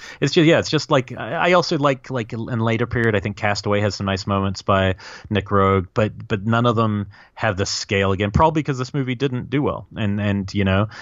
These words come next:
so after this, he's probably, you know, largely working on le-, you know, receding budgets.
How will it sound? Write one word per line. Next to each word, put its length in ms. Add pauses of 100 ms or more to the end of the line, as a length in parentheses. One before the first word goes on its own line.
so 520
after 360
this, 300
he's 340
probably, 320 (180)
you 120
know, 120
largely 440
working 340
on 180
le-, 380
you 100
know, 60
receding 460
budgets. 520